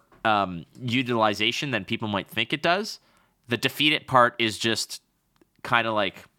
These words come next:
all right, it was gonna, like, to me, it was gonna die anyways. Like, if I'm playing this card, that card was meant to die anyways.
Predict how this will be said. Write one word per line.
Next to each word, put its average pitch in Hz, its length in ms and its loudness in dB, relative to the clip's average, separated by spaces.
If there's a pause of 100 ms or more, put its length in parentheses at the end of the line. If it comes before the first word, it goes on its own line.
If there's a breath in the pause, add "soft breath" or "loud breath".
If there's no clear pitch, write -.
(440)
all 120 120 8
right, 98 200 6
it 113 120 2
was 117 160 2
gonna, 123 200 0
like, 120 180 -2
to 151 100 -4
me, 151 100 6
it 135 40 4
was 113 120 2
gonna 107 160 0
die 90 280 4
anyways. 80 460 -6
Like, 90 140 -6
if - 140 -6
I'm 113 80 -2
playing 135 240 2
this 117 120 -4
card, 107 280 2
that 95 160 0
card 95 240 0
was 95 180 -8
meant 95 260 -6
to 98 80 -12
die 73 260 -4
anyways. 67 460 -14